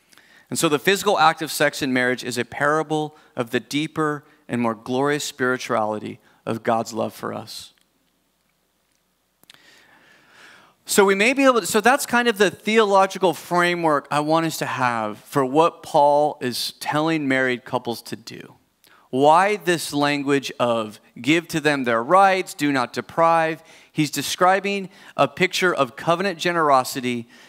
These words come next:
to fulfill what you have promised to your spouse. Um, and so what might happen at this point, a con-, a couple concerns is, one, sex still feels like a chore.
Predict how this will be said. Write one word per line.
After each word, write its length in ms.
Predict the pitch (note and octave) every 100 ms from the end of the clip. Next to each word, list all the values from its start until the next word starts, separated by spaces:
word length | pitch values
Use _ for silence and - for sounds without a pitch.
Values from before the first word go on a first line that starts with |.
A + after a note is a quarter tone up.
| - -
to 180 | F3
fulfill 880 | D#3 D#3+ D3 - F#3 G3 G#3 G#3 G3+
what 160 | D#3 C#3+
you 200 | D3+ F3
have 180 | D#3+ -
promised 800 | - C3+ B2+ G#2 - - - _ _ _ -
to 100 | B2
your 160 | A2+
spouse. 560 | A2 - - - - - _ _ _ _ _ _ _ _ _ _ _ - - - - - - - - _ -
Um, 380 | C#3+ C3 B2 A#2 _ _ _ _ _ _ _ _ _ _ _ _ _ _ _ _ _ _ _ - - _ _ _ _
and 100 | E3
so 160 | F3 F3+
what 300 | F3 A3+ -
might 340 | F#3 A#3 C#4+
happen 460 | - E3 D3+ C#3 A#2+
at 140 | B2+
this 160 | D3+ C#3+
point, 500 | - B2+ A2 - - _ _
a 120 | C#3+ D#3
con-, 260 | F#3 E3+ -
a 80 | D#3+
couple 300 | G#3 A#3 B3+
concerns 580 | G3 D#3 - D#3 D3
is, 160 | C#3+ C3
one, 440 | E3+ F#3+ E3+ D#3 - -
sex 420 | - - F3 -
still 420 | - - G#3 A3+
feels 320 | - F#3 E3
like 140 | D#3 C#3
a 40 |
chore. 640 | - - A2+ G#2 G2+ D#3